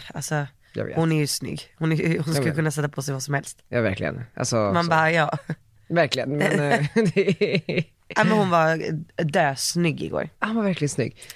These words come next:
Speaker 1: Ja.
Speaker 2: Ehm, och sen så, eh, gick jag och mötte några kompisar som satt i baren och så hamnade jag med en skål nötter och åt lite nötter och drack lite vatten. Så gick jag till Max och köpte en burgare och åkte hem.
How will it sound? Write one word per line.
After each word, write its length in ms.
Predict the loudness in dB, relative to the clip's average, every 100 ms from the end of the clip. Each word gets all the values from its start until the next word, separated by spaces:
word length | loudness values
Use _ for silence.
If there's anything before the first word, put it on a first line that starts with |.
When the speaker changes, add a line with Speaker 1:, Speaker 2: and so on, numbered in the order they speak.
| -2
Speaker 1:
Ja. 200 | 0 0 0
Speaker 2:
Ehm, 420 | 2 2 -2 -4 _ -20 -20 -6
och 160 | 0 2
sen 340 | 4 4 2
så, 460 | 0 2 4 6 6
eh, 360 | 6 6 6 4
gick 200 | 0 2
jag 280 | 4 4 4
och 240 | 0 0
mötte 280 | 0 0 0
några 140 | 0
kompisar 400 | 0 0 0 0
som 120 | 0
satt 320 | 0 -2 -4 -4
i 260 | 0 0 2
baren 500 | 2 2 2 -4 -6
och 260 | -8 -8
så 500 | -6 -2 0 -2 -2 -6 -10 -12 -4
hamnade 420 | 0 2 2 2
jag 80 | 2
med 80 |
en 60 | -2
skål 300 | 0 0 2
nötter 520 | 2 0 -4 -6 -4
och 220 | -4 -4 -6 -4
åt 220 | -6 -4
lite 180 | -6 -4
nötter 420 | -6 -6 -4 -2
och 60 |
drack 180 | -2 -2
lite 180 | -4 -4
vatten. 380 | -6 -6 -8 -4
Så 80 | -2
gick 100 | -2
jag 80 | -2
till 100 | -2
Max 300 | -2 -8 -8
och 60 |
köpte 200 | -8 -6
en 80 | -4
burgare 300 | -4 -4 -4
och 60 | -6
åkte 180 | -8
hem. 220 | -2 2